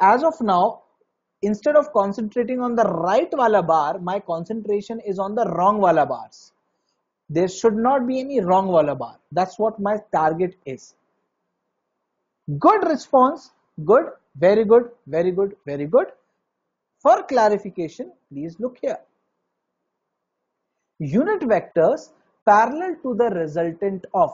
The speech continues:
The word resultant indicates addition of the two vectors. If no word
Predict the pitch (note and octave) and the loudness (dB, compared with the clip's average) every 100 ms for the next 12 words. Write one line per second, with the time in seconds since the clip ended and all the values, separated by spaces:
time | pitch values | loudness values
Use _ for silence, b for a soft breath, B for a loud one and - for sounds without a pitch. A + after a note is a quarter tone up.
0 | D3 F3+ E3 D4+ G4+ A3 F#3 E3+ G#3+ G#3 | -2 -2 4 4 4 0 -2 0 0 0
1 | A#3 A3+ - E3 D3+ D#3 F3+ D3 E3 _ | -4 -4 -12 -14 -10 -8 -6 -6 -8 _
2 | - _ _ _ _ _ _ F#3+ F#3+ G#3+ | -20 _ _ _ _ _ _ -4 -4 -6
3 | - A#3 - C#3+ B2+ E3 F3 C#3 B2+ - | -10 -12 -10 -12 -8 -10 -10 -14 -12 -14
4 | _ _ _ _ _ - G4 - C#4 C4+ | _ _ _ _ _ -2 -2 0 0 6
5 | C#4+ D4+ A#3 G#3 A3 A3+ | 6 8 6 6 6 6